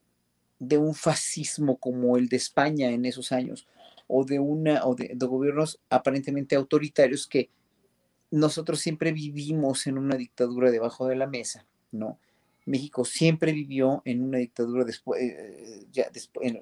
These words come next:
después del cardenismo, después de, del gobierno del general Cárdenas. Obviamente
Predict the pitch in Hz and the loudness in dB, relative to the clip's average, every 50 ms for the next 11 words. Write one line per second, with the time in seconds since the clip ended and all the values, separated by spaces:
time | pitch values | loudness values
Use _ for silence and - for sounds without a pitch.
0 | 92 104 110 113 - - 120 127 120 123 120 113 - 123 127 127 135 139 151 165 | -10 -16 -16 -18 -6 -2 -2 -2 -2 -4 -6 2 4 4 6 6 6 4 4 4
1 | 165 151 131 123 120 113 - - 123 120 120 123 123 123 - - - - _ _ | 2 2 0 0 -2 -2 -2 -2 -2 -2 -2 -2 -4 -4 -6 -12 -20 -20 _ _
2 | _ _ - 123 117 120 120 127 131 131 131 107 90 - - 120 120 120 123 123 | _ _ -4 -2 0 2 2 2 2 2 -2 -4 -4 -4 -4 -2 0 0 0 0
3 | - 147 139 135 131 127 123 131 135 - - - 143 143 160 165 160 147 143 147 | 2 4 4 4 4 2 0 -2 -4 -6 -4 0 2 4 4 4 2 0 -2 -2
4 | 143 - - 147 135 - | -2 -2 -2 -4 -4 -6